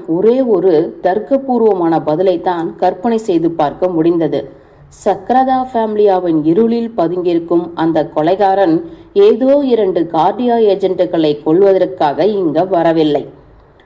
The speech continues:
அவன் ஆம்ராவையும் லிங்டனையும் தேடித்தான் வந்திருக்கிறான். ஹெட்மண்டின் கண்டுபிடிப்பை மௌனிக்க செய்ய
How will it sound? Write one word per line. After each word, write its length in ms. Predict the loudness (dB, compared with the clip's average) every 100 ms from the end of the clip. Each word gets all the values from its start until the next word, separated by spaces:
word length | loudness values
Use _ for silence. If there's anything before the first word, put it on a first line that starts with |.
| -10
அவன் 360 | -4 0 0 -2
ஆம்ராவையும் 920 | -2 -2 0 0 0 -2 -2 -2 0
லிங்டனையும் 760 | 0 0 -2 -2 0 -2 -4
தேடித்தான் 640 | -2 0 0 -2 -4 -2
வந்திருக்கிறான். 600 | 0 2 0 -2 -2 -4 -6 -14 -20 _ _ _ _ -2
ஹெட்மண்டின் 640 | 0 4 4 4 4 0
கண்டுபிடிப்பை 800 | 0 -2 0 0 2 0 0 2
மௌனிக்க 540 | 2 0 0 0 0 -2
செய்ய 680 | 0 -2 2 2 2 -2